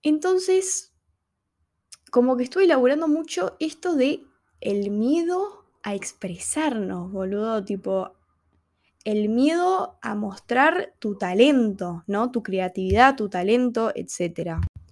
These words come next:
Primero, yo viviéndolo de experiencia, qué cárcel, amigo, qué cárcel nefasta, que es la vergüenza, que es el miedo a lo que me va a decir el otro.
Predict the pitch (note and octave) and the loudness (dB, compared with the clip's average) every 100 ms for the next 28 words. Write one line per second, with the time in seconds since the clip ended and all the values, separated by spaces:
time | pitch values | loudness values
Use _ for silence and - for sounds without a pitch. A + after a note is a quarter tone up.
0 | _ _ - - _ _ - A3+ A3+ C#4 | _ _ -20 -20 _ _ -10 -2 0 2
1 | F4+ C#4 G3+ A#3+ C#4 A3 G#3 C4+ C#4+ A#3+ | 2 0 0 -2 0 0 0 0 0 -2
2 | G3 F#3+ - G3+ A3 C#4 D4 C4 G#3+ - | -4 -6 -12 -10 -6 -6 -6 -10 -10 -10
3 | D4 D4+ _ - G#3+ G3 - - F3+ F3+ | -10 -10 _ -6 -6 -6 -12 -12 -12 -12
4 | - - F#3 F#3+ G#3+ G#3+ G3+ C4+ C4+ A3+ | -16 -20 -14 -10 -8 -8 -8 -10 -8 -8
5 | A#3+ B3+ - C4 C4+ A3+ F#3 - A3 A#3 | -8 -10 -6 -2 -2 -2 -8 -10 -8 -10
6 | - - C#4 C#4+ D4 _ _ _ _ _ | -10 -6 -6 -6 -12 _ _ _ _ _
7 | _ _ _ _ - A#3 C4+ E4 C4+ G#3+ | _ _ _ _ -10 -8 -6 -6 -4 -4
8 | G3+ G3+ B3 D4 D4 - D#4+ E4 - - | -6 -6 -4 -4 -6 -6 -6 -8 -12 -10
9 | G#3 C#4 D4 - G#3+ G3+ G3 G#3+ C#4 D#4 | -6 -6 -8 -12 -12 -10 -8 -6 -4 -4
10 | E4 E4 - G3 G3 G3 G3+ G#3 A#3 D4+ | -6 -8 -10 -12 -14 -14 -12 -8 -4 -2
11 | C4 D4 D4+ A#3 C4 C#4 D4+ D#4 | -4 -6 -4 -2 -4 -4 -2 -4